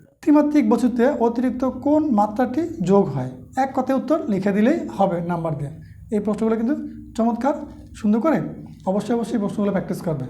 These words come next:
ঠিক আছে? তোমার, তুমি যে সাপ্লিমেন্ট ফলো করো না কেন, প্রত্যেক সাপ্লিমেন্টের ভিতরে এই প্রশ্নগুলো আছে,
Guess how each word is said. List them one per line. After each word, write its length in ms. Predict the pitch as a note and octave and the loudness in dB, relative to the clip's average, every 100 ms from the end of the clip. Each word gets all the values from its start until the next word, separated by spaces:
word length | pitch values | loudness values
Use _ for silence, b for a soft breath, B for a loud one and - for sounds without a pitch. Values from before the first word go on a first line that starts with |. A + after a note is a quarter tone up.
| - - - - | -12 -16 -8 -2
ঠিক 120 | D#4+ | 0
আছে? 160 | A3 C#3 B B B - | 2 0 B B B 2
তোমার, 200 | G#3 G#3+ | 4 4
তুমি 420 | - - - A3+ | -2 -14 -4 0
যে 160 | A3 A#3+ | 2 4
সাপ্লিমেন্ট 360 | B3 A#3 A3+ | 4 2 2
ফলো 100 | A3 | 2
করো 100 | A3+ | 2
না 100 | C4+ | 2
কেন, 260 | C4+ D4 D4 | 2 0 0
প্রত্যেক 280 | C4 C4+ C4 | -2 0 0
সাপ্লিমেন্টের 460 | A3 B3 B3+ C4 | 0 2 2 2
ভিতরে 280 | B3+ C4+ C#4+ | 2 0 0
এই 60 | A#3 | 0
প্রশ্নগুলো 440 | A3 A3+ A3 A#3 | -2 0 0 2
আছে, 440 | E3+ - - - | 0 -2 -10 -18